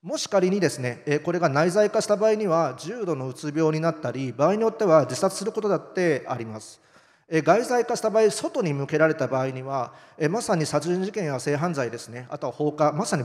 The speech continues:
僕が、えー、取調べ官としてですね、座っていた椅子の向こう側に座る可能性だってあるということを知ってですね、めちゃくちゃ衝撃を受けました。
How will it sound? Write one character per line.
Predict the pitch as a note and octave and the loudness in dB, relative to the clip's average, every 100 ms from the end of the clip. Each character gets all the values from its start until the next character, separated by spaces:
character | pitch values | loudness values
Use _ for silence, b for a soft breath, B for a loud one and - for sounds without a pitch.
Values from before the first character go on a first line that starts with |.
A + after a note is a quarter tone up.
| A2 | 0
僕 | C#3 - | 0 0
が、 | A#3+ B3 C#3 B B B B | -2 0 0 B B B B
え | C#3+ | -4
ー、 | |
取 | C3+ D3 G3+ | 0 0 0
調 | A3+ | 0
べ | A#3+ | 0
官 | B3+ F3+ | 2 0
と | C#3 | 0
し | C3+ | -6
て | C#3 | -4
で | A#2+ | -4
す | - | -4
ね、 | A#2+ | -6
座 | - E3+ | -2 0
っ | F#3+ | 0
て | F#3+ | 2
い | G#3 | 2
た | F3+ | 2
椅 | - | -2
子 | C#3+ F3 | -4 -2
の | F#3+ | -2
向 | B2 C3+ | -2 -4
こ | F3 B3+ | -4 -6
う | B3+ | -4
側 | B3 A3 | -2 2
に | G#3 G3 F#3+ B - | 2 0 -2 B -14
座 | - F#3+ | -2 2
る | F3+ | 4
可 | E3+ | 2
能 | E3 E3 | 4 4
性 | E3 | 4
だ | G#3+ | 0
っ | |
て | - | 0
あ | G3 | -2
る | A2+ | -2
と | - - | -10 -10
い | F3 | -2
う | F#3 | -2
こ | F#3 | -2
と | F#3+ | -2
を | C3+ | -2
知 | - | -2
っ | |
て | C#3 | -6
で | A#2 | -6
す | - | -8
ね、 | A2+ - | -12 -6
め | C3 | -2
ち | E3 | 0
ゃ | C#4 | -2
く | - | 0
ち | |
ゃ | A#3+ | 0
衝 | - G3+ | 2 2
撃 | F#3 E3+ | 2 4
を | D#3 C#3+ B B B | 2 2 B B B
受 | D3 | -6
け | C3+ | -2
ま | A#2+ | -4
し | |
た。 | - | -4